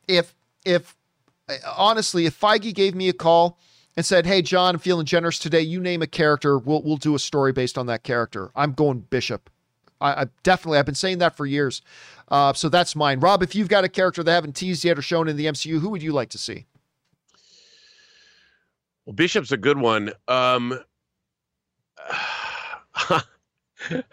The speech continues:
Speaker 2: it's gonna seem wacky, but I would love to see Longshot and Mojo and Spiral,
Speaker 1: Oh,
Speaker 2: the whole
Speaker 1: wow.
Speaker 2: Mojo verse.
Speaker 1: Yeah.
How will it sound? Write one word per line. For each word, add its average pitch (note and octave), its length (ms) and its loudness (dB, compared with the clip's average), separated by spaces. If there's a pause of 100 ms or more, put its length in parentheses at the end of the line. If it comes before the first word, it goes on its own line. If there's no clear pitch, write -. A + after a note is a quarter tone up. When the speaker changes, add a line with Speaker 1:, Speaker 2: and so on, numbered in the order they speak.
(160)
Speaker 2:
it's - 240 0
gonna B2 240 4
seem A2+ 360 2
wacky, A#2 460 2
but G#2 180 2 (640)
I F3 140 6
would F#3+ 200 6
love C#3+ 320 4
to C3+ 100 -4
see A2+ 520 -2 (520)
Longshot A#2+ 920 2 (600)
and G2+ 200 -6
Mojo G2 880 -2 (100)
and F2+ 180 -4
Spiral, G#2+ 680 0
Speaker 1:
Oh, A2 40 0
Speaker 2:
the G2+ 60 4
whole D3+ 380 0
Speaker 1:
wow. - 0 -
Speaker 2:
Mojo G#2+ 520 2
verse. F2+ 360 2
Speaker 1:
Yeah. F3+ 420 0